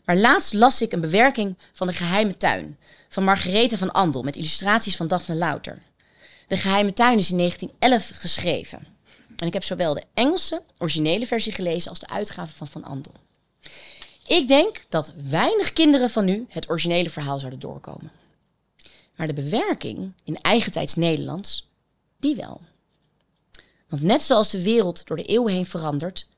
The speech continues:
verandert taal ook. En hoewel het verhaal van Francis Hodgson Burnett is aangepast, doet dat geen enkele afbreuk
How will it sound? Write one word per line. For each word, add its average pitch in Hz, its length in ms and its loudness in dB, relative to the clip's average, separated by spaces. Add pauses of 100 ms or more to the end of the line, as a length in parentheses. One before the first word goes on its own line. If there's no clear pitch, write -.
(120)
verandert 165 440 -6
taal 202 300 -4
ook. - 360 -8 (540)
En 170 80 -2
hoewel 180 180 6
het 180 100 4
verhaal 170 460 0 (240)
van 165 180 -4
Francis 208 540 2
Hodgson 175 600 0
Burnett 160 540 -4 (160)
is - 200 -4
aangepast, - 840 0 (840)
doet 170 120 -6
dat 185 140 -2
geen - 180 -10 (100)
enkele 277 400 0
afbreuk 165 580 -4